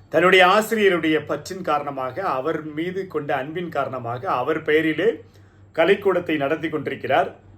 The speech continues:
அவருடைய மகன் கும்பகோணத்துல கலைக்கல்லூரியிலே படித்துக் கொண்டிருக்கிறார், கவின் கலைக்கல்லூரியிலே படித்துக் கொண்டிருக்கிறார். அவருடைய மாணவ மாணவிகள் தொடர்ந்து சாதனை படைத்துக் கொண்டிருக்கிறார்கள். ஆம், தீக்ஷனா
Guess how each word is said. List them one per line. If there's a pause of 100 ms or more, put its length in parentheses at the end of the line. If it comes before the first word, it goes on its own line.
(160)
அவருடைய
மகன் (760)
கும்பகோணத்துல (320)
கலைக்கல்லூரியிலே
படித்துக்
கொண்டிருக்கிறார், (840)
கவின்
கலைக்கல்லூரியிலே
படித்துக்
கொண்டிருக்கிறார். (880)
அவருடைய (400)
மாணவ (100)
மாணவிகள்
தொடர்ந்து
சாதனை
படைத்துக்
கொண்டிருக்கிறார்கள். (300)
ஆம், (720)
தீக்ஷனா